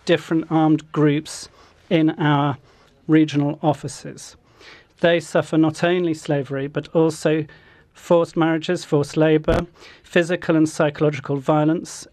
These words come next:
economic violence, and inhuman and degrading treatment. Domestic violence, bullying in school, and harassment in the workplace are all abuse that is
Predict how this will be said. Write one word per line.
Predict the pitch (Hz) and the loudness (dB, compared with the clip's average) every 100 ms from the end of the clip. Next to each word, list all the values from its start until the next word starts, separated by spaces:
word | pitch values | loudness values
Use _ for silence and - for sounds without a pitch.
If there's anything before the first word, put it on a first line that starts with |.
| - | -12
economic | 151 170 175 175 | -2 2 2 0
violence, | 175 151 151 156 - - - | 0 0 0 -2 -6 -14 -8
and | 165 165 | -2 2
inhuman | 160 131 156 156 | 4 4 6 6
and | 151 | 4
degrading | 147 147 139 143 | 0 -4 -4 -6
treatment. | - 175 147 120 113 - - - _ - - - _ | -2 -2 -2 -8 -12 -14 -16 -20 _ -20 -20 -20 _
Domestic | 160 160 156 180 | 2 2 0 -6
violence, | - 156 160 190 - - - _ - - - _ _ _ | 0 0 0 -4 -10 -16 -18 _ -20 -20 -20 _ _ _
bullying | 160 165 170 | 2 4 2
in | 165 | 0
school, | 156 - 165 160 170 | -2 -2 2 4 4
and | 143 | 2
harassment | 127 151 156 165 151 | 2 0 0 -2 0
in | |
the | 151 | 0
workplace | 147 147 - - 139 139 - - _ _ _ _ _ - _ - | 0 -2 -4 -6 -4 -6 -12 -20 _ _ _ _ _ -20 _ -2
are | 165 170 | 0 2
all | - 180 180 175 156 - _ | 4 4 4 2 -2 -10 _
abuse | - 156 160 160 139 - - - _ _ | -8 -4 4 4 4 -6 -18 -20 _ _
that | - 165 | -4 -2
is | 170 139 | -2 -4